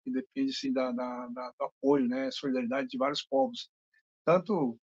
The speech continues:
quanto também da Argentina. Então, eu também acho que eu estimulo todo mundo. Eu pensei que era hoje, acho que amanhã talvez até vá, né? Posso participar, vou estimular aqui, mandar o convite. Se, inclusive, depois, se tiver o convite,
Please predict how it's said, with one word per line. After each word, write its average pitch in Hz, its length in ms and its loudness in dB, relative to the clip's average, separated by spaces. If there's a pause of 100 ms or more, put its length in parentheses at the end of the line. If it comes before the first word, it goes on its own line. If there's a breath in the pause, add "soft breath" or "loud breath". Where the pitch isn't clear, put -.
quanto 139 200 4
também 143 260 2
da 156 80 6
Argentina. 147 360 0
Então, 143 200 0
eu 139 120 0
também 147 220 -2
acho 139 160 -2
que 147 80 -4
eu 131 200 0 (380)
estimulo 170 580 6
todo 139 240 2
mundo. 131 480 0 (160)
Eu 147 300 2 (300)
pensei 190 180 4
que 185 120 8
era 202 100 12
hoje, 170 260 10
acho 151 100 2
que - 60 -2
amanhã 165 220 2
talvez 165 240 4
até 160 180 8
vá, 147 320 8 (320)
né? 143 220 -4 (420)
Posso 131 280 4
participar, 139 640 0
vou 131 120 -4
estimular 139 360 -6
aqui, 131 280 -6 (480)
mandar 139 200 4
o 147 80 4
convite. 151 420 2
Se, 143 260 -4 (360)
inclusive, 147 200 2
depois, 147 320 2
se 143 140 -2
tiver 143 160 2
o 143 80 2
convite, 131 580 2